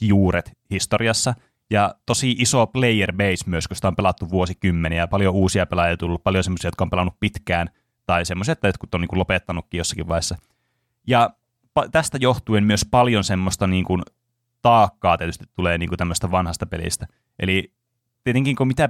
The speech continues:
vanhempi joku peli on, niin sitä yleensä hiotumpi se peli on, että miten sitä kuuluisi niin sanotusti pelata sitä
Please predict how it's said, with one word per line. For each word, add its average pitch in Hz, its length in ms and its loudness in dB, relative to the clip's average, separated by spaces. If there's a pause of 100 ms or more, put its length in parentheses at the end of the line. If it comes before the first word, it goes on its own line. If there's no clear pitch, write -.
(120)
vanhempi 156 400 0
joku 107 220 0
peli 104 400 0
on, 78 300 -4
niin 104 140 0
sitä 156 400 2
yleensä 117 280 0 (180)
hiotumpi 101 640 2
se - 140 -4
peli 107 380 -2
on, 87 140 -2
että 98 180 -4
miten 98 320 -2
sitä 98 300 -2
kuuluisi 104 560 4
niin 92 160 2
sanotusti 92 360 -4 (140)
pelata 92 360 0
sitä - 200 -10